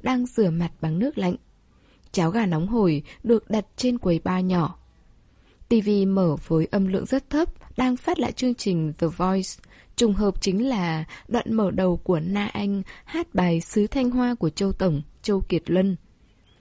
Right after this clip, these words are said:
Bầu trời trong xanh chớ mưa bụi, còn em đang đợi người thương. Khói bếp lượn lờ cao vút, cách dòng sông ngàn vạn dặm.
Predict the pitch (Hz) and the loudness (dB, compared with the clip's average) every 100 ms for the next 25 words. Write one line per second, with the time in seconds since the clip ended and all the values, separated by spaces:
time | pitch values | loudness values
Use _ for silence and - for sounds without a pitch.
0 | _ _ - 196 180 - 175 160 - 202 | _ _ 0 6 6 6 4 4 2 0
1 | - 202 190 - 175 165 190 185 190 185 | 0 0 0 2 2 2 0 4 6 4
2 | - - - - 233 220 - 247 240 240 | 2 -10 -20 -4 0 0 2 2 2 -2
3 | - 214 208 190 190 170 170 156 - 208 | -6 -4 -2 -2 -2 0 0 0 2 2
4 | 202 180 - - - - - 180 180 269 | 2 -2 -8 -20 -20 -14 0 2 2 0
5 | - 220 208 175 156 190 185 - 269 330 | 0 0 0 -2 -2 -2 -4 0 0 0
6 | - - - 330 - 226 202 - 254 240 | -6 -14 -6 -6 -2 -2 -2 -2 -2 0
7 | 196 170 151 175 - 180 170 | 0 -2 -2 -4 -4 -2 -2